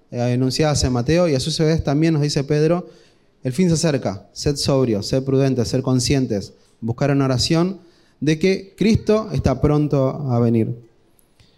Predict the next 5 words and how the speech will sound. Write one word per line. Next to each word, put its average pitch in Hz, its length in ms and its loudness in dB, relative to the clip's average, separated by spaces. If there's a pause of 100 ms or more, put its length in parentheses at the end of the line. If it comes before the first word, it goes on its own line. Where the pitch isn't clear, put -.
(500)
Y 156 100 2
hay 214 480 2 (460)
dos 175 320 4
lindos 196 260 6
mensajes 165 840 2